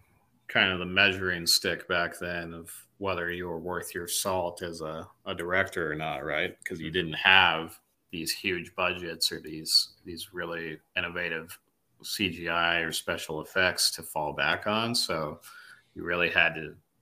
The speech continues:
Speaker 1: use all, all the, all the tricks available to you in order to make the, the most of your film and to kind of fool the audience into thinking this was all real. But, um, yeah, I, in terms of,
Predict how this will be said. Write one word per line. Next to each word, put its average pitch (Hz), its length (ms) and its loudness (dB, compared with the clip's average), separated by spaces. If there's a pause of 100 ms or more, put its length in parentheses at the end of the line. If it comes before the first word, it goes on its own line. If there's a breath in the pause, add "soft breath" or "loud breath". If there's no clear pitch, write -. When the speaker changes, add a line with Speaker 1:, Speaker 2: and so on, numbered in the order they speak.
(120)
Speaker 1:
use 120 360 6
all, 127 320 4 (140)
all 120 160 4
the, 123 220 0 (160)
all 131 120 -2
the 127 80 0
tricks - 540 4
available 107 520 4
to - 180 -2
you 73 240 -4
in 85 80 -6
order 87 260 -2
to 82 400 -6 (420)
make 90 360 0
the, 85 420 -2
the 90 80 -10
most 87 320 -2
of 82 80 -12
your 78 140 -8
film 87 520 0
and 80 220 -8
to 80 260 -6 (540 loud breath)
kind 87 120 0
of 78 80 -6
fool 87 360 -2
the 78 140 -2
audience 78 560 0
into - 140 -10
thinking 71 400 -12
this 73 200 -8
was 71 140 -12
all 71 260 -8
real. 71 420 -4 (140)
But, - 260 -8
um, 80 320 -8 (960 loud breath)
yeah, 131 340 12
I, 110 200 6
in 120 220 0
terms 147 360 2
of, 117 460 4